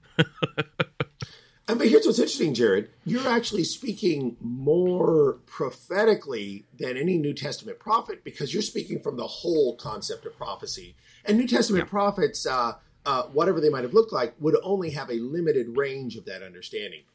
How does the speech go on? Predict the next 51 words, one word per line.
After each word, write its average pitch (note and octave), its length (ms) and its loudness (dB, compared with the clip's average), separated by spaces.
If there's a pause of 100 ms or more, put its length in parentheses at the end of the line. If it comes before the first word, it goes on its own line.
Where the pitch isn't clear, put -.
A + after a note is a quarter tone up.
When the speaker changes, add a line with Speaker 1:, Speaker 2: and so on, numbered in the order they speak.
Speaker 2:
You're G#3 180 -2
better A3 320 8
off. F#3+ 380 4 (240)
You G#3+ 160 4
have G#3 140 6
something E3+ 340 -2
perfect, G#3+ 580 4 (240)
whereas E3 260 2
they G3+ 120 0
each A3 340 -2
only D#3+ 240 -2
had C#3 160 -6
a A#2 60 -4
portion G#3 520 2
of G2+ 100 -12
that G2+ 200 -10
which - 140 -16
was F#2+ 140 -18
perfect. - 420 -16
They B2 160 -2
only C#3+ 240 -4
had B2+ 380 -6 (220)
small D#3 580 2
bits E3 320 -2
of A2+ 100 -4
things B2 360 -4
to A#2+ 120 -10
say, A#2 280 -2
whereas A2 320 -2
you F3 140 2
and C#3+ 100 0
I, B2+ 380 0 (280)
uh, G2 220 -6
to G2+ 140 -4
Speaker 1:
Mm-hmm. F#2 140 0
Speaker 2:
speak F#2 240 -4
from C3 140 -4
the G#2+ 100 -2
entirety C3+ 560 -4
of G#2+ 60 -6
the G#2 80 -2
Word G#2+ 180 0
of - 100 -12
God, - 280 -6
have - 260 -10
the A3 80 -10
total, - 720 -2 (320)
uh, G#2 260 -4 (100)
message A#2 400 -6
of F2 100 -20
God. F#2+ 360 -8